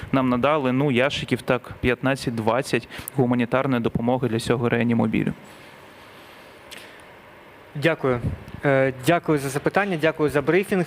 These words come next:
Speaker 2: Ми будемо завершувати цей брифінг, але він, е, тільки перший сьогодні. В нас о тринадцятій нуль нуль будуть представники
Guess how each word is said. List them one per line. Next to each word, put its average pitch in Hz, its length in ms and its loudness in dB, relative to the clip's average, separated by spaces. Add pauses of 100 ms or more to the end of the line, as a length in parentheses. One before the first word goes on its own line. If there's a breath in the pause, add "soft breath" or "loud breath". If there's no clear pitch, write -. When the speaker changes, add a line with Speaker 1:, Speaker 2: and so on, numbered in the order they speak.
Speaker 2:
Ми 160 160 4
будемо 147 560 2 (200)
завершувати 151 640 2
цей 190 180 2
брифінг, 180 360 0
але 147 220 4
він, 147 320 -2
е, 135 220 2
тільки - 300 0
перший 147 420 0
сьогодні. 190 520 0 (380 loud breath)
В 131 140 0
нас 156 380 0
о 160 100 2
тринадцятій 165 680 0
нуль 147 160 2
нуль 151 220 4
будуть 139 320 2
представники 143 720 0